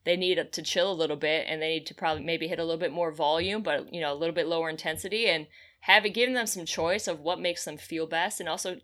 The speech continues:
just trying to educate them along the process and let them know that kind of what they're experiencing and going through is, is completely normal. And also just even small tweaks in,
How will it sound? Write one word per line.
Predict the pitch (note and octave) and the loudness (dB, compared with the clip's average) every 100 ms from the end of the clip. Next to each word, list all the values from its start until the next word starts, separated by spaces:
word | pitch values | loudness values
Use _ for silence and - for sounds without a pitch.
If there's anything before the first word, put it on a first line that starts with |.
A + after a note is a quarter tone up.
| - | -10
just | F#3+ - | -6 -2
trying | G#3+ | 0
to | G#3 D#3+ | 0 -2
educate | E3 E3 E3+ | -2 -6 -6
them | F3+ E3 | -6 -4
along | D3+ D#3 | -4 -4
the | C#3 | -6
process | - C3+ C#3+ E3 G3 - | -6 -4 -4 -4 -4 -6
and | F3+ D3+ | -8 -6
let | E3 F3 | -6 -6
them | E3 | -8
know | D3 C#3 D#3 | -6 -6 -2
that | D3+ - - | 0 -2 -8
kind | F3 D3+ | -12 -8
of | |
what | C#3+ D3 | -8 -6
they're | D3+ | -6
experiencing | D3 - D#3+ D3+ - D3+ | -8 -8 -10 -10 -10 -10
and | C#3 | -10
going | C3+ C#3 | -8 -8
through | C#3 D#3 | -8 -6
is, | C#3 B2+ - - - - - _ - | -6 -6 -10 -16 -20 -20 -20 _ -4
is | F3+ | -4
completely | - F3 F#3 D#3+ E3 | -4 -6 -6 -4 -4
normal. | D3 C#3 E3+ G3 - | -4 -2 2 0 0
And | E3+ | -2
also | D#3 - E3 D#3 | -2 0 -2 -2
just | D#3 F#3 - | 0 0 0
even | F#3 E3 D#3 D#3 | 0 0 -2 -4
small | - - E3 D#3+ | -6 -2 0 0
tweaks | D#3+ - E3 E3 - | -2 -4 -4 -4 -6
in, | D#3 D3 | -6 -8